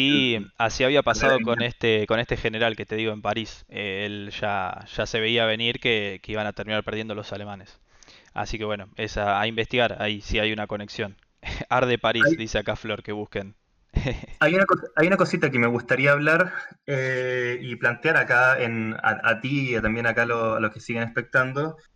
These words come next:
Speaker 2: que hay un par de cosas que se cambiaron del guion original, que no se mantuvieron. Eh, por ejemplo, eh, hay un par de escenas, eh, que son muy emotivas y que pudieron haber sido, digamos,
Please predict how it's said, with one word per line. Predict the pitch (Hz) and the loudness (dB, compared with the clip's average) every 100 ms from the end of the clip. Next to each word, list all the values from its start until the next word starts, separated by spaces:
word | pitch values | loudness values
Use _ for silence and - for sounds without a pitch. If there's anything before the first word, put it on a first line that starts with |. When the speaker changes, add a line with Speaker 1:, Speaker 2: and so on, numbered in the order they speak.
| _ | _
Speaker 2:
que | - 139 131 131 135 | -2 0 2 0 2
hay | 160 | 0
un | 190 180 | 0 2
par | 202 | 0
de | 196 | 0
cosas | 175 180 202 | -6 -6 -6
que | 175 | -4
se | 170 | 0
cambiaron | 131 123 156 139 | 0 2 2 2
del | 113 | 0
guion | 113 113 | 0 -2
original, | 110 - 107 101 101 - _ - | -2 -2 0 0 -4 -12 _ -2
que | 120 | 0
no | |
se | 135 160 | 0 0
mantuvieron. | 143 139 117 123 104 101 - _ _ _ _ _ _ _ - | -2 -2 -2 2 2 0 -14 _ _ _ _ _ _ _ 2
Eh, | 120 117 113 113 | 4 6 4 4
por | 117 | 2
ejemplo, | 117 160 175 175 190 196 202 - | 2 2 0 0 2 2 2 -2
eh, | 131 120 117 117 117 113 113 107 107 107 143 - _ _ - | 0 2 4 4 2 4 2 0 -2 -4 -10 -16 _ _ -2
hay | - | 0
un | 196 185 | 0 2
par | 190 | 0
de | 185 | 0
escenas, | - 185 185 214 - - _ _ - | -4 -2 -2 -4 -14 -20 _ _ -6
eh, | 123 117 117 117 117 117 113 113 110 107 - | 0 2 0 0 -2 -2 0 -2 -2 -6 -10
que | - | -4
son | 139 | 0
muy | 143 170 | 2 2
emotivas | 175 156 151 117 139 - - | 0 0 2 4 2 0 -12
y | |
que | 120 117 | -6 -2
pudieron | 120 123 151 147 | -2 0 0 2
haber | 147 143 | 0 -2
sido, | - 151 | -2 -2
digamos, | 139 131 143 143 | 0 0 2 0